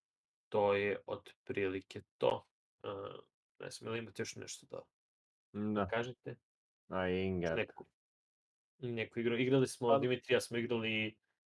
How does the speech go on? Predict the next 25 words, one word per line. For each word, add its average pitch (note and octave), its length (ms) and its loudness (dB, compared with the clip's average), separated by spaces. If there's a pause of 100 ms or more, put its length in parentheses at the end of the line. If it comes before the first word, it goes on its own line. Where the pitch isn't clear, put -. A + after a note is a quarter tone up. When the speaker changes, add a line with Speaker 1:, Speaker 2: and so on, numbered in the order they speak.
Speaker 1:
bili A#2+ 200 6
smo A2+ 160 -4
Thanosa G2+ 560 4
u, F#2 680 2 (180)
a, F2+ 340 -10
Marvel G#2 300 4
Speaker 2:
Da. D#3+ 320 12
Speaker 1:
Champions. - 440 0 (1000)
Speaker 2:
I E3 220 12
prvo, F3 240 12
moj E3+ 180 12
prvo E3 220 12
Speaker 1:
A, E3 40 12
Speaker 2:
iskustvo D#3 320 6
Speaker 1:
u - 40 2
Speaker 2:
sa D3 180 12
Everdelom, A2 540 12
tako G#2 260 2
da, G2 140 4
ono. F#2+ 240 2 (1000)
Speaker 1:
Da, A2 360 6
i G2+ 260 2
Everdell F#2 440 0
je - 80 -8
probao, - 500 -10